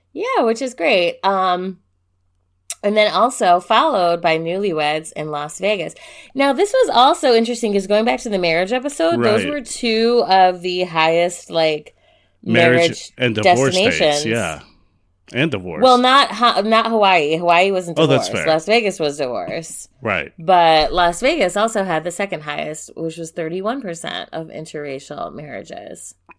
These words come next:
Speaker 2: Gotcha. So then right
Speaker 1: Yeah.
Speaker 2: be-, right after that is, uh, Santa Barbara, California, thirty percent in the metro area.
Speaker 1: Yeah. Also,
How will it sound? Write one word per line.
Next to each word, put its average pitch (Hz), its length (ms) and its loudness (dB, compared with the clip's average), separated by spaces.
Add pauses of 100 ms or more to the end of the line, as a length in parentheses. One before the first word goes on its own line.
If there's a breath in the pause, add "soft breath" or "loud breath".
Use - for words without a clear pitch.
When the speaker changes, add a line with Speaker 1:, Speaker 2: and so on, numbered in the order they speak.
(460)
Speaker 2:
Gotcha. 113 460 -4 (1160)
So - 160 -4
then 127 200 0
right 120 100 0
Speaker 1:
Yeah. 123 80 -4
Speaker 2:
be-, 123 380 -2
right 110 260 0
after 104 260 -4
that 98 340 -6
is, 95 420 -4
uh, 85 220 -6
Santa 107 260 -6
Barbara, 95 360 -8
California, 110 640 -6 (160)
thirty 104 240 -4
percent 107 480 -8
in 101 100 -8
the 95 60 -6
metro 90 360 -8
area. 123 420 -8 (680)
Speaker 1:
Yeah. 156 500 -10 (520)
Also, 330 680 -2